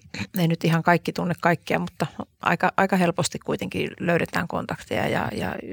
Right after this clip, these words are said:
ja niitä yhteisiä keskustelun paikkoja, kun vaan niitä halutaan. Ja, ja tota, sitten niistä hyvistä esimerkkeistä, koska nehän ei valitettavasti näinä aikoina nouse uutisiin, mutta kyllä meillä on, teillä on vaan täällä hyviä esimerkkejä, on päästy eteenpäin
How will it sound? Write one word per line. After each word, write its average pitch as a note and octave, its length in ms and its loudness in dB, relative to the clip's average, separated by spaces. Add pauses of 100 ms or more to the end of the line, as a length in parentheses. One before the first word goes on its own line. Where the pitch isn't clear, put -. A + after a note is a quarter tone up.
(120)
ja - 140 -2
niitä - 280 -4 (120)
yhteisiä - 480 -4
keskustelun - 580 0
paikkoja, F3 460 2 (200)
kun F#3+ 220 2
vaan E3+ 160 8
niitä D3+ 200 2
halutaan. - 540 0 (840)
Ja, D#3+ 260 6
ja D#3+ 140 6
tota, D3+ 440 4 (320)
sitten - 280 2
niistä C4 220 2
hyvistä A#3+ 380 4
esimerkkeistä, D#3+ 680 2
koska - 220 -2
nehän G#3 260 6
ei E3+ 200 6
valitettavasti E3 760 2
näinä F3+ 420 4
aikoina D#3+ 320 2
nouse D#3 360 4
uutisiin, F3 640 0 (120)
mutta F3+ 260 -2
kyllä G3+ 160 4
meillä F3+ 260 6
on, D#3+ 120 2 (120)
teillä E3+ 200 6
on E3 60 -2
vaan F3 180 6
täällä F#3+ 200 6
hyviä F#3+ 440 4
esimerkkejä, F3+ 540 0
on F3 60 -2
päästy - 300 0
eteenpäin E3+ 640 2